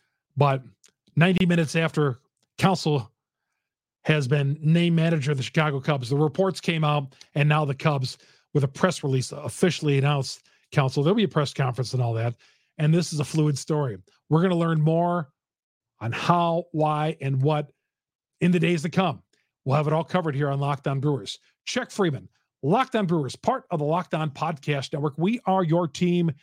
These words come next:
every day. Hang on, everybody. There's gonna be some happiness in the offseason. We'll get to all that. And, uh,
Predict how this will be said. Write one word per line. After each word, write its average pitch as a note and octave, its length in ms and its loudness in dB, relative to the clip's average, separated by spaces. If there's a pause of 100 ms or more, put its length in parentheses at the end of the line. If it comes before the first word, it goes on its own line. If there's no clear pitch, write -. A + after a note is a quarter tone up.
(580)
every G3+ 280 4
day. C#3 300 -2 (420)
Hang A#3 280 0
on, G#3+ 120 4
everybody. E3+ 500 0 (300)
There's D3+ 160 2
gonna G#3 120 2
be A#3 120 2
some G#3+ 120 -2
happiness G#3 460 0
in F3+ 80 -4
the F3+ 80 2
offseason. F3+ 680 0 (540)
We'll C#3+ 120 4
get F#3 160 2
to F#3+ 100 0
all G3 200 2
that. D3 280 -2 (600)
And, C#3 260 0
uh, C3+ 220 0